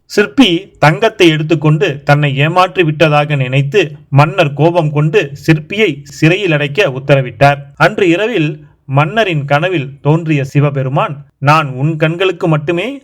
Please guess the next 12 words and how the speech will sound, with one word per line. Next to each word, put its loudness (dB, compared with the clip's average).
தங்கமாக 0
தெரிவேன், -2
பிறர் 4
கண்களுக்கு -2
தாமிரமாகவே 0
தெரிவேன்" 0
என்று -2
கூறி 2
அருளினார். 0
இதனால் 0
மகிழ்ந்த 2
மன்னர் -4